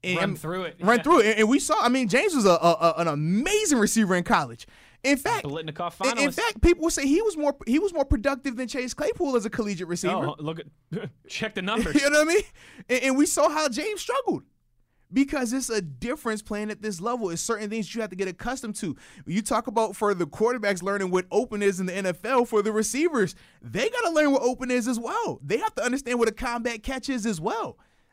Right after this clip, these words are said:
Speaker 1: That's a lot diff-, that's a lot more difficult to do
Speaker 2: Mm-hmm.
Speaker 1: when you're not having your full off season, your O T As, your rookie mini camps, your training camps to prepare properly. So now when you're talking about that Chase is gonna get,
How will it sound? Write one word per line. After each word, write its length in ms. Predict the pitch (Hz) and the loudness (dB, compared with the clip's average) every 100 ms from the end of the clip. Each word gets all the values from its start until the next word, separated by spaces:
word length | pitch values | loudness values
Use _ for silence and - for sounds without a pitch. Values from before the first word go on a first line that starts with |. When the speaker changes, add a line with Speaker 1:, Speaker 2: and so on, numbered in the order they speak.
| - | -12
Speaker 1:
That's 360 | 143 202 247 | -4 -4 -2
a 80 | 202 | -4
lot 320 | 180 208 175 | -2 -4 -2
diff-, 180 | 190 226 | -4 -2
that's 200 | 175 214 | -4 -6
a 40 | 170 | -4
lot 200 | 180 190 | -4 -2
more 140 | 190 | -4
difficult 460 | 156 196 220 185 151 | -2 -4 -4 -6 -6
to 40 | |
do 400 | 135 131 240 139 - - | -10 -2 -2 -2 -6 -18
Speaker 2:
Mm-hmm. 160 | 117 135 | -10 -6
Speaker 1:
when 100 | 175 | -2
you're 140 | 190 | -2
not 220 | 180 180 | -2 -4
having 280 | 185 196 180 | -2 -2 -2
your 120 | 165 | -6
full 280 | 160 185 170 | -4 -2 0
off 180 | 165 165 | -2 -4
season, 300 | - 165 151 | -4 -6 -6
your 180 | 147 143 | -4 -2
O 140 | 170 | -2
T 260 | 170 170 156 | -2 -4 -4
As, 80 | 147 | -2
your 80 | 143 | -4
rookie 240 | 165 147 | -6 -6
mini 180 | 160 165 | -8 -8
camps, 280 | 160 147 127 | -10 -12 -12
your 40 | |
training 300 | - 190 180 | -8 -8 -8
camps 280 | - 160 156 | -8 -10 -10
to 80 | 160 | -14
prepare 360 | - - 185 | -6 -4 -4
properly. 540 | - 196 202 - 127 110 _ - _ - | -6 -8 -8 -8 -10 -10 _ -20 _ -6
So 300 | - 185 165 | 0 2 0
now 500 | 147 196 233 214 190 | -2 -4 0 2 0
when 160 | 175 | -4
you're 100 | 190 | -8
talking 300 | 202 185 185 | -6 -8 -8
about 80 | 175 | -10
that 100 | 143 | -8
Chase 220 | 220 208 | -8 -8
is 80 | 180 | -6
gonna 220 | 180 175 | -6 -6
get, 340 | 139 170 254 | -8 -8 -6